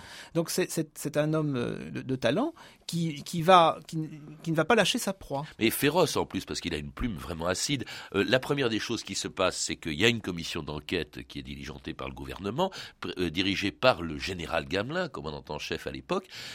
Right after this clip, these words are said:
Speaker 2: Et puis, euh, cette commission dit, « Mais non, euh,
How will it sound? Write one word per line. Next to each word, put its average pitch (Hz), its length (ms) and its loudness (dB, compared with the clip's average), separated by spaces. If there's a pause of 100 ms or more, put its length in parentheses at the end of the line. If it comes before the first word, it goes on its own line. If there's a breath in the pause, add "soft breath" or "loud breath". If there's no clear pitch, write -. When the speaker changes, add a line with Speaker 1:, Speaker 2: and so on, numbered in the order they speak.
(120)
Speaker 2:
Et 113 100 4
puis, 135 440 -2
euh, 85 200 2
cette - 420 -4
commission 76 520 -8
dit, « 95 180 -8
Mais 73 80 -10
non, 87 260 -6
euh, 64 120 -10